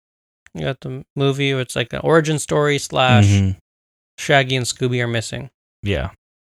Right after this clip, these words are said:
Speaker 1: Did you ever hear about
Speaker 2: Aliens
Speaker 1: the
Speaker 2: or something.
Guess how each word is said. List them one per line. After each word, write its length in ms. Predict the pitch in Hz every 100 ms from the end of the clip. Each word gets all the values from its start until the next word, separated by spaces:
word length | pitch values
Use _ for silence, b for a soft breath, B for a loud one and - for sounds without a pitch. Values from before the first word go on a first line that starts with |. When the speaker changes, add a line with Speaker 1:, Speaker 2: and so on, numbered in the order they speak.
| _ _ _ _ _ _ _ _ _ _ _ _ _ _
Speaker 1:
Did 120 | 147
you 60 | 135
ever 360 | 135 139 135 -
hear 220 | - 131
about 140 | 131
Speaker 2:
Aliens 260 | 92 85 87
Speaker 1:
the 60 | 123
Speaker 2:
or 140 | 123
something. 140 | 117